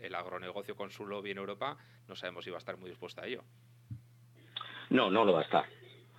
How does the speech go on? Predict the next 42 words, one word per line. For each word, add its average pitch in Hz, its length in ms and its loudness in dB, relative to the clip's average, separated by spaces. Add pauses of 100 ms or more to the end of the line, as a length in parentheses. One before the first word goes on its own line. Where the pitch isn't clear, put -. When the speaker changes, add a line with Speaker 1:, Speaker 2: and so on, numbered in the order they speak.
(360)
Speaker 2:
No 95 140 6
lo 85 80 8
va 76 80 8
a - 40 2
estar. - 200 0 (240)
Y 90 140 4
este 92 180 4
es - 100 4
el 87 180 0
tema. 85 280 4
Fíjate 120 360 6
que, 113 200 6 (440)
que 101 260 6
nosotros 104 440 4
no 135 120 6
somos 120 260 6
muy 110 160 8
favorables 104 640 10
a 98 40 8
los 90 200 6
etiquetados, 110 720 8
por - 180 2
ejemplo, 104 440 2
que, 76 200 0 (160)
y 90 100 -4
las 85 220 4
certificaciones, - 840 4 (440)
pero 123 160 8
es 143 60 0
muy 156 160 10
curioso 123 500 8
que 98 140 6
todas 117 220 10
las 110 120 10
certificaciones 104 640 6
y 101 60 8
etiquetados 101 640 8
vienen 113 380 8
para 104 160 10
el 95 100 6
producto 104 520 8
sano, 113 380 6